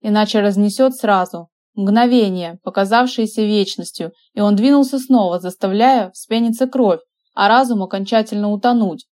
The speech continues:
Руки, губы, прикосновения и нарастающий ритм. Изменил позу, забросив мои ноги себе на плечи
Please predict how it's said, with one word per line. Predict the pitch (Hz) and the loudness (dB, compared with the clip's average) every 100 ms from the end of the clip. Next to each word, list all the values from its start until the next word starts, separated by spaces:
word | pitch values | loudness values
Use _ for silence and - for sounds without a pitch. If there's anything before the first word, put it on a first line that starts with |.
| _ _ _ | _ _ _
Руки, | 220 262 240 208 | 2 2 2 -4
губы, | 196 254 196 | 0 2 2
прикосновения | 190 220 226 233 254 247 233 190 170 175 _ - | 0 -2 -2 2 4 4 4 0 -6 -10 _ -4
и | |
нарастающий | 202 208 220 285 277 262 269 269 | 0 0 0 2 2 0 0 2
ритм. | 233 190 185 165 - _ _ | 2 0 -4 -12 -18 _ _
Изменил | 208 196 254 294 294 | -4 2 4 4 2
позу, | 262 220 196 190 175 _ _ | 0 0 0 -4 -10 _ _
забросив | 202 208 220 220 220 | -2 0 0 0 -2
мои | 208 214 | -2 0
ноги | 254 247 | 2 0
себе | 233 214 208 | -2 -2 0
на | 220 | 0
плечи | 233 233 185 - 170 | 0 0 -2 -6 -12